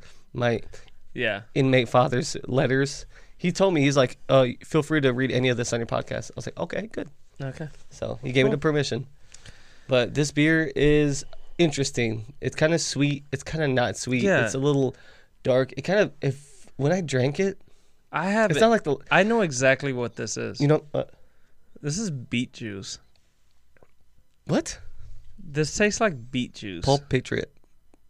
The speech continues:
Speaker 1: Black Currant, Milkshake I P A. Beet juice? I never had beet juice. It's weird, though. It's definitely weird.
Speaker 2: Yeah, it has, like, this little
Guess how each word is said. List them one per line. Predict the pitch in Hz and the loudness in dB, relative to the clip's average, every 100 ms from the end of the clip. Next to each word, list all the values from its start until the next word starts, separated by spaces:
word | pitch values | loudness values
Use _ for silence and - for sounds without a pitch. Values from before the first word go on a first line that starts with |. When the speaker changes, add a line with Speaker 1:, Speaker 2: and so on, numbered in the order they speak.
| _ | _
Speaker 1:
Black | - - | -4 -4
Currant, | - - - - _ _ _ - | -6 -10 -10 -14 _ _ _ -8
Milkshake | - - - | -6 -8 -10
I | |
P | 131 | -10
A. | - - - - - - | -10 -10 -18 -20 -20 -10
Beet | 143 156 | -8 -8
juice? | 226 247 - | -6 -8 -8
I | - | -6
never | 139 160 | -4 -4
had | 147 143 | -6 -6
beet | 151 147 | -8 -8
juice. | - 127 - - - _ _ _ _ _ _ _ - - - - - - - - - - - - - - - - - - - | -6 -8 -8 -14 -20 _ _ _ _ _ _ _ -20 -20 -20 -20 -20 -20 -20 -20 -20 -18 -16 -16 -20 -20 -20 -20 -20 -20 -20
It's | - | -14
weird, | - 175 202 127 | -4 0 2 2
though. | - 127 | 2 0
It's | 151 - | -2 0
definitely | 165 185 135 | 0 2 -2
weird. | 120 151 123 135 - - - - - - - _ | -2 -2 -4 -6 -12 -20 -20 -20 -20 -20 -20 _
Speaker 2:
Yeah, | 175 160 151 | -6 -2 -2
it | 117 165 | -2 -2
has, | 214 156 | -4 -2
like, | 147 127 | -4 -4
this | 127 | -4
little | 160 180 | -2 -2